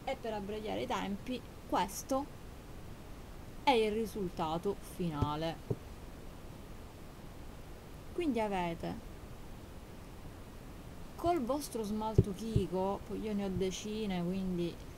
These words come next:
eh, ovviamente invece di buttarli via o non usarli più, usarli solo per i piedi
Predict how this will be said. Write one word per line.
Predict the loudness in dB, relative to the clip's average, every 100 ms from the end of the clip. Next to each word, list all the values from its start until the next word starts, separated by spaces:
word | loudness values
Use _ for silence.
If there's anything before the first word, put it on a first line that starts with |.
| -6
eh, | -4 -2 0 0 0
ovviamente | 0 0 0 0 0
invece | 0 0 0
di | 2 2 0
buttarli | 0 -2 -2 0 2
via | 2 2 2 2
o |
non | 2 2
usarli | 2 2 2
più, | 0 0
usarli | 2 4 4 2
solo | 2 2
per | 2
i | 4
piedi | 2 2 0 -2